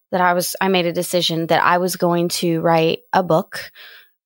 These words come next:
I chose to tell some of my closest friends that, "Hey, God told me to write a book." And I don't know why, but I was, first off,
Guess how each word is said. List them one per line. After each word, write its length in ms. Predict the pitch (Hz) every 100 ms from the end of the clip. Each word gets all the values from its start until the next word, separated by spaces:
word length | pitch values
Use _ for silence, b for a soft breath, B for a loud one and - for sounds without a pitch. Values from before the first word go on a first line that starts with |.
| -
I 360 | 165 165 170 180
chose 680 | - 180 170 170 175 - -
to 140 | 190
tell 340 | - 170 160
some 260 | 160 - 165
of 140 | 160
my 220 | 160 156 156
closest 640 | - 185 180 180 175 - -
friends 480 | 147 143 160 170
that, 180 | - 160
"Hey, 420 | 170 233 285 240
God 220 | 185 180 180
told 160 | 196
me 60 | 175
to 60 |
write 140 | 160 151
a 40 |
book." 320 | 147 143 - - _ _
And 360 | 208 202 196 202 - b b b b b b b b _ _ -
I 100 | 285
don't 220 | 480 359
know 140 | 277
why, 300 | 208 190 214
but 160 | 247 220
I 160 | 185
was, 340 | 233 277 214 - _
first 340 | 269 311 -
off, 120 | 208